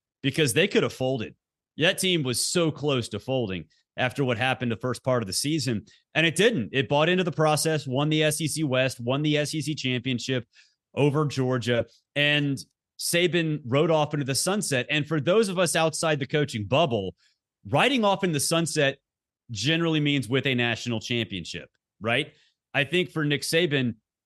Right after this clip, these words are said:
riding off in the sunset means being proud of a team.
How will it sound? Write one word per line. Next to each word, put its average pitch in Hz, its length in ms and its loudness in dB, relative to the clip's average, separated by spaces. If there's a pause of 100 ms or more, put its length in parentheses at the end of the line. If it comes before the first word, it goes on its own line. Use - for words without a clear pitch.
(880)
riding 170 380 2
off 165 220 2
in 156 80 0
the 131 80 0
sunset 139 720 0 (180)
means 139 760 0 (500)
being 151 300 2
proud 139 380 0
of 113 100 -4
a 113 40 -6
team. 139 440 -4